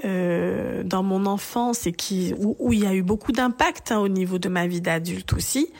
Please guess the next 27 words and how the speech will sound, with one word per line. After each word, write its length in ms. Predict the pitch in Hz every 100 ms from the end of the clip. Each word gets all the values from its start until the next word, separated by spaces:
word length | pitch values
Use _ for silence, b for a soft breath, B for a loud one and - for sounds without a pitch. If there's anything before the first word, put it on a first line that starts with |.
| B B B B
avant 220 | 180 185
que 120 | 180 180
je 120 | 185
décide 540 | 175 190 - 254 208
de 120 | 180
me 160 | 170 170
réapproprier 760 | 180 214 214 - 208 - 208 208
mon 120 | 196
cheminement 540 | - 175 185 196 185
de 100 | 180
vie 380 | 175 175 208 220 -
et 60 | 190
ma 180 | 175 165
souveraineté 600 | 214 175 185 180 170 196
personnelle, 920 | - - - 226 196 214 349 277 - B B B B B B - _ -
euh, 1160 | 190 190 180 180 175 175 175 175 185 180 180 - -
je, 420 | 170 208 226 233 -
je, 160 | 226 220
je 180 | 233 214
souhaitais 500 | 202 - 262 262 277
l'apaisement 720 | 269 214 233 220 202 226 196
au 80 | 214
niveau 460 | 202 196 202 226 226
de, 800 | 202 185 185 185 180 180 214 254 B B B B B B -
des 180 | 185 208
lignées 520 | 226 233 262 262 240
ancestrales, 920 | 208 202 190 - 233 226 247 220